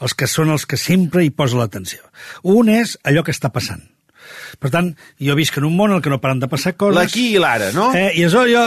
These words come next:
Speaker 1: estic veient, escolta, mira aquell com va vestit, ara el cotxe aquell que ha passat, escolta, gairebé que atropella
Speaker 2: Estímuls,
Speaker 1: aquell de
Speaker 2: estímuls,
Speaker 1: dalt.
Speaker 2: estímuls.
Speaker 1: És a dir, són estímuls, però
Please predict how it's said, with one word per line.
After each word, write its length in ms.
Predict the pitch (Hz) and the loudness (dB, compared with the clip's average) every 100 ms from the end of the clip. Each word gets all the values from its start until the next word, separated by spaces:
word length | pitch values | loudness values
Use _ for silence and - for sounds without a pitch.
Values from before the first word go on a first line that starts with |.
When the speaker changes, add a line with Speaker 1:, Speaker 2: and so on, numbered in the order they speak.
| 202 | 0
Speaker 1:
estic 180 | 226 202 | 0 2
veient, 160 | 185 | 2
escolta, 260 | - 196 180 | 0 -2 0
mira 140 | 196 165 | 0 0
aquell 200 | 156 139 | -2 -2
com 140 | 131 | 0
va 100 | 123 117 | 0 0
vestit, 380 | 110 - 107 170 | -4 -10 -8 -6
ara 140 | 190 190 | -4 -4
el 100 | 156 | -4
cotxe 240 | 175 - 160 | -6 -4 -4
aquell 120 | 147 | -4
que 80 | 143 | -6
ha 40 | |
passat, 300 | 139 151 151 | -4 -4 -6
escolta, 240 | - 147 139 | -8 -6 -4
gairebé 220 | 156 151 | -2 -2
que 80 | 143 | -4
atropella 260 | 135 185 | 0 2
Speaker 2:
Estímuls, 200 | 131 120 | 2 0
Speaker 1:
aquell 40 | 123 | 0
de 40 | |
Speaker 2:
estímuls, 300 | 120 113 90 | 0 -2 -4
Speaker 1:
dalt. 80 | 110 | -4
Speaker 2:
estímuls. 240 | 170 147 | -2 0
Speaker 1:
És 60 | 151 | 2
a 60 | 151 | 0
dir, 280 | - - 220 | -2 -6 -2
són 140 | 240 | 0
estímuls, 460 | 202 - 233 233 - | 0 -2 -2 -2 -2
però 160 | 185 | -2